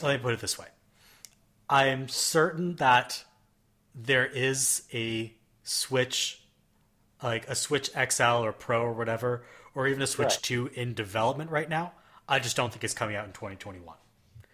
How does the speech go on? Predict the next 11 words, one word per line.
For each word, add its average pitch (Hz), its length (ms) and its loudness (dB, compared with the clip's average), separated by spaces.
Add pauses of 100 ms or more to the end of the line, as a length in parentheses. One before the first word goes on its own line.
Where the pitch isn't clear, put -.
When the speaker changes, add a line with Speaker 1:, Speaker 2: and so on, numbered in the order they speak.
(180)
Speaker 2:
I 151 120 2
get, - 280 -2 (240)
I, 135 300 2
and 143 120 2
I 135 120 2
can 127 200 -4
accept - 440 -4
that. - 280 -6
I 120 100 0
just, 117 220 -2 (520)
I, 143 120 0